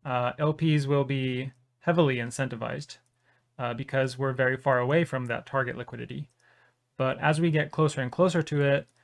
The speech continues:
they will receive fewer trading fees. And then the second item is that the more protocol-owned liquidity we have,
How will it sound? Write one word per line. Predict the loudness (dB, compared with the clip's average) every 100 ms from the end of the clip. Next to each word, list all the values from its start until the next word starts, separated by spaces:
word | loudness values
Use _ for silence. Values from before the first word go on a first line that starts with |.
| _ -6
they | 0 2
will | 2 2
receive | -2 -2 -2 -2 -4 -8 _
fewer | 0 2 2
trading | -2 -6 -8
fees. | -8 -8 -10 -14 _ _ _ _ _ _ _ _ _ _ -20 -20 -20 _ _ _ 0
And | 4
then | 4 4 2 0 -6
the | -2 2 2 0 -4
second | -2 0 2 4
item | 4 4
is | 0 -2
that | -2 0 -2 -6 _ _ -8
the | 0
more | 2 6 6 6
protocol-owned | 4 2 4 4 4 4 2 2
liquidity | 0 -2 0 0 0
we | -2
have, | -4 -2 -2 -2